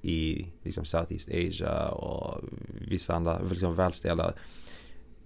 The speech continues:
U S A kom lite efter, de är från Kanada visserligen, men U S A kom lite efter. Nu är U S A den största marknaden.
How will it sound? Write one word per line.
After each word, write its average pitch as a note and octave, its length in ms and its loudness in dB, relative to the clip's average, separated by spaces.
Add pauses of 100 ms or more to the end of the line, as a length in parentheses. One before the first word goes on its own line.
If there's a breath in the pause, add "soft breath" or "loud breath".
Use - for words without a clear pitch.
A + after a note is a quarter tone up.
(500)
U G2 100 10
S F#2+ 160 8
A F#2 360 10
kom F2+ 180 4
lite F2 220 4
efter, - 180 2
de G2+ 80 8
är F#2+ 40 4
från G#2 140 2
Kanada F#2+ 320 4
visserligen, F2 480 2
men E2+ 180 2
U F2 100 2
S E2+ 140 0
A F#2 60 2
kom F2 160 2
lite E2+ 180 2
efter. F2 220 2
Nu F2 160 4
är F2 360 2
U F2 80 2
S - 140 0
A F2+ 160 6
den E2+ 100 -4
största - 320 -2
marknaden. E2+ 520 -2